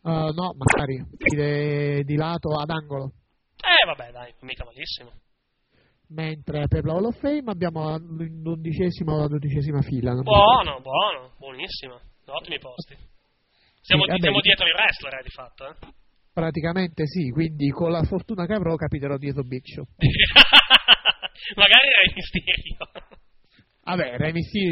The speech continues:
Speaker 1: senti, bambino, per favore, non, non fare casino che abbiamo
Speaker 2: <laughs>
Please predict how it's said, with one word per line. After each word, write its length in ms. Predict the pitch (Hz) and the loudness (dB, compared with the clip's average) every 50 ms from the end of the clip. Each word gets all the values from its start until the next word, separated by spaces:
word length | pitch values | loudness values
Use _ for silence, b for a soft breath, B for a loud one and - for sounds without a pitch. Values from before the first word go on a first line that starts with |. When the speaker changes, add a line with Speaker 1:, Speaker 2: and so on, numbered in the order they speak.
| - - - | 0 -2 -2
Speaker 1:
senti, 720 | 190 180 170 147 - 170 156 156 156 151 151 156 156 151 143 151 139 - b b b b b b | -2 -4 -4 -4 -4 -2 -2 0 0 0 0 0 0 0 -2 -4 -6 -8 b b b b b b
bambino, 500 | b 160 202 220 233 254 240 220 196 185 | b -2 -2 0 2 4 4 4 4 4
per 160 | 175 190 180 | 2 2 0
favore, 460 | - - 208 208 208 208 190 175 170 165 | 0 0 2 2 4 2 2 2 0 0
non, 160 | 175 185 185 | -2 -2 -2
non 160 | - - 190 | -2 0 2
fare 360 | 220 254 220 208 208 180 196 180 | 4 2 4 4 4 2 2 2
casino 380 | - 403 - - - 175 151 139 | -4 -4 -4 -4 -8 -8 -8 -8
che 80 | 147 | -8
abbiamo 420 | 151 147 143 143 143 143 147 147 147 | -10 -10 -10 -12 -10 -8 -8 -8 -6
Speaker 2:
<laughs> 80 | 143 | -8